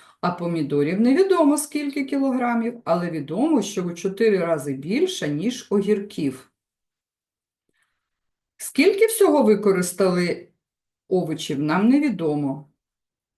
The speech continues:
Але відомо, що залишилося ще дев'ять кілограмів. Потрібно знайти, а скільки ж кілограмів овочів було спочатку.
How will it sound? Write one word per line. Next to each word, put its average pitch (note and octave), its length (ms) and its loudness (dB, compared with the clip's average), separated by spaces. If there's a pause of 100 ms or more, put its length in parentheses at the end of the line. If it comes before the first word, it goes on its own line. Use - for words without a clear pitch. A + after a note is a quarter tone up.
(540)
Але G3+ 260 6
відомо, F3 520 0
що B3 220 2
залишилося F3 840 -2
ще F#3+ 260 -6
дев'ять D3 460 -4
кілограмів. D4 720 0 (600)
Потрібно A3 500 0
знайти, A3+ 580 -2
а D#4 80 -2
скільки D#4+ 440 2
ж G3+ 120 -4
кілограмів F#3+ 680 0
овочів B3 600 0
було D3+ 440 -4
спочатку. - 960 -8